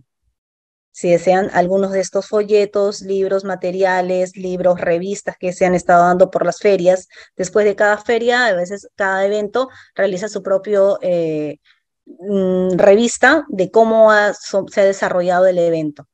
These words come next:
¿no? Y que es de mucha utilidad en realidad. Por ejemplo, he visto que es bastante para las personas que son de textiles,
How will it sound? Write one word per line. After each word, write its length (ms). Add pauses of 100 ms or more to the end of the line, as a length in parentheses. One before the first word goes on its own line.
(120)
¿no? 360
Y 140
que 100
es 80
de 60
mucha 280
utilidad 360
en 80
realidad. 480
Por 120
ejemplo, 300
he 40
visto 260
que 120
es 140
bastante 480
para 200
las 120
personas 420
que 80
son 140
de 100
textiles, 480